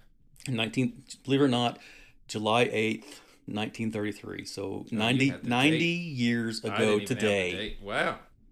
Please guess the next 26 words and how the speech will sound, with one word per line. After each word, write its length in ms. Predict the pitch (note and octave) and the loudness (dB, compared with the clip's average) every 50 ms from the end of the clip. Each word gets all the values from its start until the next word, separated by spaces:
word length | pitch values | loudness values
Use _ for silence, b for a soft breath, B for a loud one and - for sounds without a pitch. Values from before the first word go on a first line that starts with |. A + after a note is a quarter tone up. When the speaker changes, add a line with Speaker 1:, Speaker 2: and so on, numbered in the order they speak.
| _ - | _ -14
Speaker 2:
that 160 | A#2 A#2+ C#3 | -10 -8 -6
is, 160 | D#3 C3 - | -6 -8 -8
'cause 180 | - A2+ A2 G#2+ | -10 -12 -12 -10
we 180 | A#2 C3 C3+ | -8 -6 -6
are 140 | A#2+ A#2 A#2 | -6 -6 -6
recording 500 | A#2 B2 A#2+ - C#3 - - - - - | -8 -12 -12 -12 -12 -12 -10 -10 -10 -12
on 200 | - - - - | -12 -14 -14 -12
the 140 | - - - | -10 -4 2
eighth. 340 | - - - - - - - - | 2 2 2 2 -6 -8 -8 -8
Speaker 1:
<laughs> 100 | - - - - B B B B B B B B B B B - | -10 -10 -10 -12 B B B B B B B B B B B -8
Yep. 100 | G#2+ G2+ | -6 -6
Speaker 2:
Um, 260 | G#2 G2+ G2 F#2+ F#2 F#2 - - _ _ _ _ - - - _ _ _ - - - B B B B _ _ _ - | -6 -6 -8 -10 -12 -14 -18 -20 _ _ _ _ -20 -20 -20 _ _ _ -20 -20 -20 B B B B _ _ _ -12
yeah, 180 | C3 C#3 A2+ F#2 | -8 -8 -6 -6
do 100 | G2+ A#2 | -8 -10
you 60 | C3+ | -8
know 100 | C#3 C3+ | -6 -6
what 100 | B2 A2+ | -6 -6
the 60 | A#2 | -6
record 320 | G#2 A2 A2 A2 - C3+ B2+ | -4 -4 -4 -4 -6 -6 -6
was 260 | C3 C#3 D#3 D3+ - | -6 -6 -8 -8 -12
their 80 | D3 C3+ | -14 -14
first 280 | - - C#3+ D3 - | -14 -14 -12 -12 -12
season? 340 | - D3 D3 D3 F3+ F3 D3 - _ _ _ _ - - | -12 -12 -12 -12 -12 -14 -16 -18 _ _ _ _ -16 -8
Speaker 1:
Oh 140 | - A#2+ A#2+ | -6 -4 -4
my 140 | A2 F#2 F2+ | -4 -6 -8
goodness. 480 | - G2+ F2+ F2 E2 E2+ - - - | -10 -10 -10 -10 -10 -10 -10 -10 -12